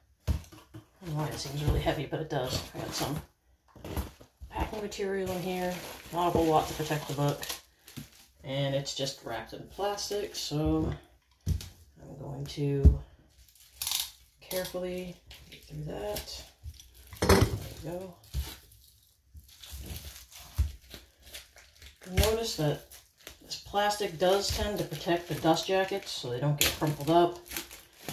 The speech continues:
But even with the plastic, I've had a few that got crumpled, but it's better than nothing.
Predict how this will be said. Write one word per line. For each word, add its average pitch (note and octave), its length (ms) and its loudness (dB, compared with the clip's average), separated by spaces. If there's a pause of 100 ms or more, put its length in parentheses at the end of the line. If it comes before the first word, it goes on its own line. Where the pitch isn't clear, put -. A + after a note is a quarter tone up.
(120)
But C3+ 240 -4
even D#3 240 4
with D3 160 0
the D3 60 0
plastic, D3+ 380 2
I've D3 120 4
had D3+ 140 2
a D3+ 60 2
few D#3 160 0
that D3+ 140 2
got D3 180 0
crumpled, D3+ 380 -2 (120)
but - 160 -16
it's - 140 -14
better F#3+ 220 4
than A#2+ 200 2
nothing. C#3+ 360 0